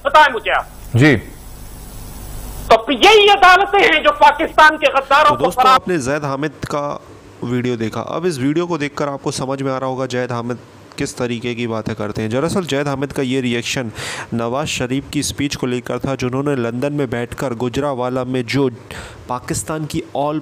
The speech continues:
Speaker 3: पार्टीज का जलसा हो रहा है, उसमें संबोधन किया था। उसमें नवाज शरीफ ने सीधे सीधे पाकिस्तानी आर्मी पर ब्लेम लगाया था कि इमरान खान को कैसे पाकिस्तानी आर्मी ने जिताया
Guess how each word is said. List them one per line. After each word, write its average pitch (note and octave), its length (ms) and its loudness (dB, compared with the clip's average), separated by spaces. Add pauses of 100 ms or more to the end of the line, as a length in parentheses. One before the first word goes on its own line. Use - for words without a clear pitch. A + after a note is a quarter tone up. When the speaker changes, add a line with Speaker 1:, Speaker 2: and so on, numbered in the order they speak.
(100)
Speaker 3:
पार्टीज B2 640 -4 (240)
का C#3 80 -6
जलसा B2+ 440 -6
हो C3+ 200 -4
रहा C3+ 120 -6
है, C3+ 80 -4
उसमें C3+ 260 -4
संबोधन A#2+ 580 -4
किया A#2 220 -4
था। G#2+ 200 -8 (320)
उसमें F3 260 -4
नवाज D3+ 240 -2
शरीफ D#3+ 280 -4
ने D#3+ 120 -4
सीधे D#3 280 -2
सीधे D3 220 -4
पाकिस्तानी C3 520 -6
आर्मी C3 300 -4
पर - 400 -8
ब्लेम C3 340 -4
लगाया B2+ 300 -4
था C3+ 120 -6
कि D3+ 160 -4
इमरान C#3 320 -4
खान C3+ 200 -6
को D3 140 -4
कैसे C3 260 -4
पाकिस्तानी C3+ 500 -6
आर्मी C3 320 -4
ने F3 140 -4 (1600)
जिताया B2 540 -6